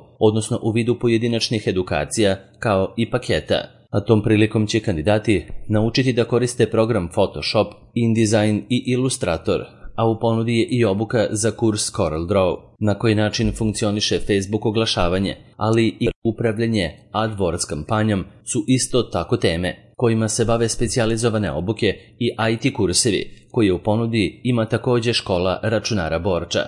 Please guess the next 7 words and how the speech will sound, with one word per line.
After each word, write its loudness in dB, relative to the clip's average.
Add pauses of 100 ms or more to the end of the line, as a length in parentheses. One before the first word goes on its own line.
(240)
Podrazumeva 4
se 2 (200)
da 0
su 0
i 4
oblasti 0
programiranja, 0